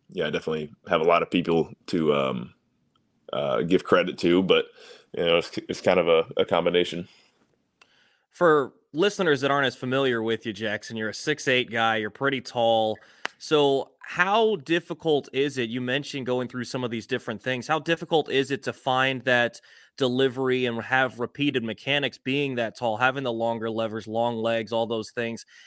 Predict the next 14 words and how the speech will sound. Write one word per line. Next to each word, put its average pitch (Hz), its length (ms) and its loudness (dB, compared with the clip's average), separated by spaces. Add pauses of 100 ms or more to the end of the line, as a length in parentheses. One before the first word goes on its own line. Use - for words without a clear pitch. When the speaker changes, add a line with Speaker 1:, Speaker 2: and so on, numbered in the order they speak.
Speaker 2:
How 151 160 2
difficult 151 640 -2
is 135 200 0
that, 143 180 4
and 113 80 -12
how 127 160 2
difficult 123 520 -4
has 123 240 -2
it 101 100 -8
been 127 200 -4
for 131 120 -4
you 120 100 0
to 110 80 -2
find 127 540 -2